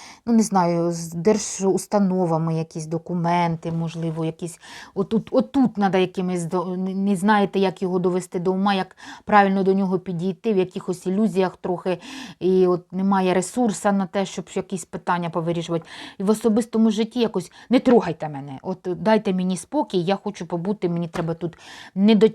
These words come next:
не на часі в мене особисте життя, в мене щас тут, е, більше фінансові питання, м, бумажні якісь діла,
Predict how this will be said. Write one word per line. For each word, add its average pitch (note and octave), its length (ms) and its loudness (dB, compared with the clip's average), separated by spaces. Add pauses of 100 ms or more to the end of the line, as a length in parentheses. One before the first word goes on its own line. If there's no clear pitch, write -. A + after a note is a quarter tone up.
не G#3 120 2
на A3 140 4
часі A#3 360 0
в - 20 2
мене G3 380 0
особисте F3+ 560 -2
життя, E3 280 -8
в - 20 -6
мене F#3+ 260 -2
щас F3 280 -4 (320)
тут, F#3 260 -4
е, E3+ 180 2
більше E3+ 880 0 (440)
фінансові A3 520 2
питання, E3+ 840 -2
м, D#3 840 -8
бумажні G3 500 2
якісь F3 280 -8
діла, D#3+ 840 0